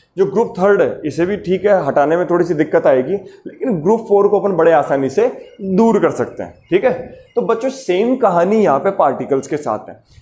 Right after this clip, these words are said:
Particles एक दूसरे को अट्रैक्ट तो करते हैं, लेकिन कितना या किस extent तक,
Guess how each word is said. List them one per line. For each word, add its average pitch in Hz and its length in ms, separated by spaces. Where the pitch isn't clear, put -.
Particles 175 500
एक 180 140
दूसरे 185 260
को - 80
अट्रैक्ट - 500
तो 262 80
करते 240 320
हैं, 127 140
लेकिन 185 280
कितना 190 460
या 185 60
किस 226 280
extent 233 440
तक, 226 280